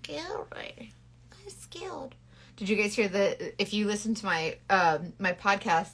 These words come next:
the first part one of a two-parter dropped yesterday.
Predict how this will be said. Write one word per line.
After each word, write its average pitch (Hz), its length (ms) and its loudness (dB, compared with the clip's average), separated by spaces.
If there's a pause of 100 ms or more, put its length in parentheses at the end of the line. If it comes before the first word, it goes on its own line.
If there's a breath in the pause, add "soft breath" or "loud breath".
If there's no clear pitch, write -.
the 190 120 -2
first 208 560 -2 (760 soft breath)
part 277 380 10
one 226 540 12
of 214 260 8
a 214 100 6
two-parter 208 1040 6
dropped 202 360 10
yesterday. 190 800 2